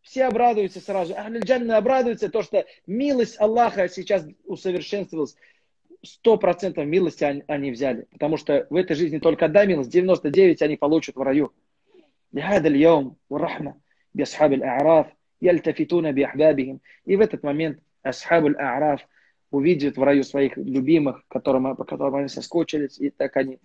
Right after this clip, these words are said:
хотели с ними встречи, зайдут в рай и будут вместе там вечно наслаждаться. Поэтому, уважаемые братья и сестры, что хотел сказать.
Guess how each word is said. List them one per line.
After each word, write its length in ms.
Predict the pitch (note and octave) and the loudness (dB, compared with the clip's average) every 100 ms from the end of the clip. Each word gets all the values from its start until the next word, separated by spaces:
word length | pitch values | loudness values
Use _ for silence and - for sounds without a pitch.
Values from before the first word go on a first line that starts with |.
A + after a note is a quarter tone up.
| _ | _
хотели 340 | - C#3+ D3+ C3 | -16 -4 0 0
с 80 | |
ними 140 | - C3 | -2 -8
встречи, 440 | A#2+ D#3+ D#3 - _ _ _ _ | -2 0 0 -4 _ _ _ _
зайдут 360 | - C#3+ D#3 D#3+ | 0 2 2 2
в 60 | C#3+ | 2
рай 260 | E3+ E3 | 0 0
и 120 | - | -2
будут 280 | C#3 C#3+ B2+ | -2 -2 -2
вместе 320 | B2 D3 - | -4 -4 -8
там 280 | A#2+ B2+ A#2+ | -8 -6 -6
вечно 400 | B2 C#3 G3+ - | -6 -4 -4 -6
наслаждаться. 680 | B2 A2+ A#2+ A#2 C3+ B2+ - _ _ - D4 _ | -10 -8 -8 -4 -4 -4 -10 _ _ -20 -20 _
Поэтому, 580 | - D3 D3+ D3 C#3 - _ _ _ _ _ _ _ | 0 2 2 2 2 0 _ _ _ _ _ _ _
уважаемые 420 | - B2 C#3+ C#3 | -10 -6 -4 -2
братья 280 | C#3+ D3 - | 0 0 -2
и 40 | |
сестры, 320 | - D#3 C3 | -6 -6 -6
что 140 | B2 F3+ | -6 -6
хотел 280 | D#3 - A#2+ | -4 -6 -6
сказать. 300 | - G#2+ | -8 -12